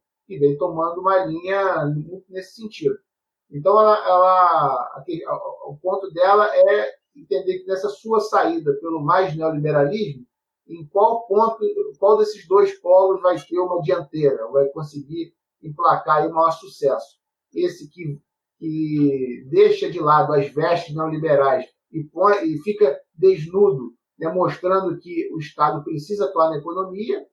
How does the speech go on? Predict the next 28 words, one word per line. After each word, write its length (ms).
de 80
maneira, 400
dentro 300
das 180
áreas 220
sociais, 600
né? 100
E, 520
e 40
essa 200
extrema-direita 1080
que 760
vai 220
por 120
esse 200
lado 380
mais 300
extremista. 640
E 60
ela 240
aproveita 540
aqui 260
e 60
coloca 420
a 40
seguinte 340
questão, 500
né? 200